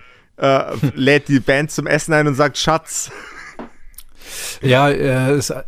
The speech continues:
Speaker 2: ist eine sehr gute Frage. Es war auch in dem Fall ein sehr langwieriger Prozess, muss ich tatsächlich sagen. Also,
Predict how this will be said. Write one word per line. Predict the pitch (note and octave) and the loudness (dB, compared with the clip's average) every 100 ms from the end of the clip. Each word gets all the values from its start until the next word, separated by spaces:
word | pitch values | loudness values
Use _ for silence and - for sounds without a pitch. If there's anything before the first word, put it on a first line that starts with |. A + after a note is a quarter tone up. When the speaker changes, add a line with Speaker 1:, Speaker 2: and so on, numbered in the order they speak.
| - | -4
Speaker 2:
ist | C3 - | -2 0
eine | B2+ | 0
sehr | A2 A#2+ | 2 0
gute | A#2+ - C#3 | 0 -2 -6
Frage. | - A2 G2+ G#2 G2+ G#2+ - - - | -4 -2 -2 -2 -4 -6 -10 -12 -10
Es | B2 G#2 - A#2+ | -12 -12 -6 -2
war | A2+ | 0
auch | A2+ B2 - | 0 -4 -6
in | - A2 | -6 -6
dem | G2+ A2 A#2 | -4 -4 -6
Fall | - G#2+ G#2+ A2 | -4 -4 -4 -4
ein | G#2 G#2 G#2 - | -6 -6 -6 -8
sehr | - - G#2+ | -10 -6 -4
langwieriger | F2+ F#2+ G2+ G2 F#2+ F#2 F2+ | -4 -4 -4 -6 -6 -8 -10
Prozess, | - G2 - - - | -10 -12 -10 -10 -8
muss | D#2+ D2 | -10 -12
ich | - | -14
tatsächlich | - - E2 - E2 | -16 -12 -14 -14 -12
sagen. | - D#2 D2+ | -8 -8 -8
Also, | D#2 F#2+ | -8 -8